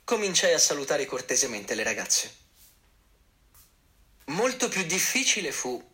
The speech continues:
il primo approccio, perché in vita mia non avevo mai invitato al ballo una ragazza. Cercai di spiare i miei amici mentre eseguivano quel solenne cerimoniale. Alcuni si limitavano a fare un inchino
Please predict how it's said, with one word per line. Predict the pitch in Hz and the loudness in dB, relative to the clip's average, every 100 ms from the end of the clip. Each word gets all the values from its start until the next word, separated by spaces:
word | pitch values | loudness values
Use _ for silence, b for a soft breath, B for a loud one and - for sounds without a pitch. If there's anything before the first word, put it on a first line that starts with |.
| - | -6
il | 147 131 | -4 -4
primo | 143 147 135 | -4 -4 -4
approccio, | 135 165 127 - - - - B B B - | -4 -2 0 4 4 2 -10 B B B -4
perché | 202 196 | -2 2
in | 220 202 | 2 2
vita | 226 214 | 0 0
mia | 214 233 214 - | 2 2 0 -2
non | 185 180 | -2 0
avevo | 170 156 156 147 | 0 0 0 0
mai | 160 165 147 - | 2 0 -2 -6
invitato | 165 160 151 156 175 170 143 | -6 -4 -2 0 2 2 2
al | 123 | -2
ballo | 113 135 135 127 123 - - | 0 0 0 0 -2 -2 -6
una | 165 131 | -6 -2
ragazza. | 110 98 92 - - 117 - B | -2 -2 0 4 4 4 -4 B
Cercai | B 165 - 170 | B 4 4 2
di | 156 151 | 4 6
spiare | - 147 147 143 | 6 4 2 2
i | 135 | 0
miei | 131 127 | 0 0
amici | 143 156 151 | 0 2 2
mentre | 127 120 120 | 0 -6 -2
eseguivano | 117 123 120 135 123 117 | 0 -2 -2 -2 -2 -2
quel | - - | 0 2
solenne | - 117 131 110 | 2 2 -2 0
cerimoniale. | 107 117 120 143 160 123 120 B B | -2 -2 -4 -2 0 0 -2 B B
Alcuni | 190 202 262 247 | 0 0 -2 2
si | 220 208 | 4 4
limitavano | 185 165 175 165 156 | 0 0 0 0 -2
a | |
fare | 139 160 143 | -2 0 0
un | 135 | -2
inchino | 131 127 - 208 117 110 | -6 -4 -2 -2 -2 -8